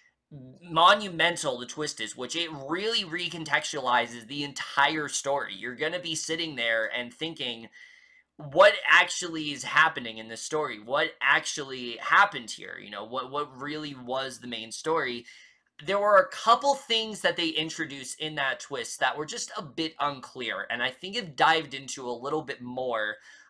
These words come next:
uh, I would have li-, I would have liked to get a bit more insight into what was going on. I think they could have spent maybe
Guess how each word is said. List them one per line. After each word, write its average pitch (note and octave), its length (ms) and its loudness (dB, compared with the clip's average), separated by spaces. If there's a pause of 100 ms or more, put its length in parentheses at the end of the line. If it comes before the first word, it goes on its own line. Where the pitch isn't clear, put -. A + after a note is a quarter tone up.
uh, C3 260 10 (160)
I F3+ 260 6
would G3+ 140 2
have E3 160 -6
li-, D3+ 260 2
I D#3 100 6
would E3 220 -2
have D#3+ 140 -4
liked D3+ 280 4
to - 60 -6
get C3+ 160 -2
a B2+ 40 -8
bit C3 140 -8
more B2 220 -2
insight A2+ 340 -6
into A2 180 -12
what A2 180 -6
was A2+ 120 -12
going G#2+ 360 -8
on. F#2+ 200 -8
I A2+ 80 0
think D#3+ 240 -8
they F#3 80 -2
could F#3 160 -6
have D#3+ 80 -6
spent C#3+ 420 -4
maybe C#3 480 -8